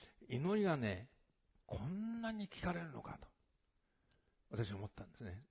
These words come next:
で、その時に信仰ができたんです。だから私はね、その時以来祈りが聞かれるってことをね、あの、信じてるんですね。しかしね、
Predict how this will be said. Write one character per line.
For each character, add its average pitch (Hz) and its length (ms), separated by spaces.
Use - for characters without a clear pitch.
で、 156 100
そ 220 120
の 220 40
時 151 140
に 95 120
信 151 260
仰 131 120
が 110 80
で 95 80
き - 80
た - 80
ん - 100
で - 80
す。 - 80
だ 160 100
か 156 60
ら 135 60
私 143 220
は 165 60
ね、 127 120
そ 165 140
の 185 100
時 175 240
以 165 60
来 113 260
祈 151 200
り 135 60
が 101 120
聞 - 100
か 120 100
れ 107 100
る 98 140
っ - 320
て 101 100
こ 95 120
と 87 100
を 80 80
ね、 80 180
あ - 40
の、 110 80
信 151 280
じ 95 100
て - 100
る 107 100
ん - 20
で - 60
す - 40
ね。 110 200
し - 80
か 202 100
し 165 140
ね、 92 180